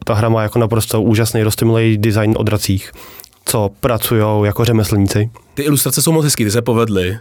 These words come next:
Speaker 1: Jo, je to tak, je to, a má to hlavně i krásnou neoprenovou podložku hraní, což mě překvapilo, že takováhle hra za vlastně pár korun má jako úžasný, úžasný komponenty v sobě.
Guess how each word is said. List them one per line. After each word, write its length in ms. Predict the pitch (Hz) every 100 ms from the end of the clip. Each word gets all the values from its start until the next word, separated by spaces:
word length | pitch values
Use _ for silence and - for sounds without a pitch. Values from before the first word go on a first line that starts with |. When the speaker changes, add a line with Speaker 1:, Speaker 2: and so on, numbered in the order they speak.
| -
Speaker 1:
Jo, 180 | 117 113
je 60 | 117
to 80 | 113
tak, 260 | 110 107
je 100 | 120
to, 180 | 120 120
a 200 | 117 107
má 240 | - 123
to 120 | 117 123
hlavně 320 | 117 113 117
i 60 |
krásnou 560 | 113 113 110 - 113 113
neoprenovou 540 | 113 113 110 110 113
podložku 440 | 113 110 104 - 101
hraní, 340 | 107 101 98 - - -
což 180 | - -
mě 60 | 113
překvapilo, 420 | 120 110 107 101
že 100 | 107
takováhle 380 | 101 107 107 107
hra 240 | 104 98
za 140 | 104
vlastně 300 | 104 107 -
pár 180 | 110 120
korun 360 | 110 104 95 101 - 143 - - -
má 220 | 107 104 101
jako 200 | - 107
úžasný, 640 | 110 104 107 104 95 95 -
úžasný 320 | 107 110 113
komponenty 480 | 101 98 101 92 92
v 60 |
sobě. 220 | - 95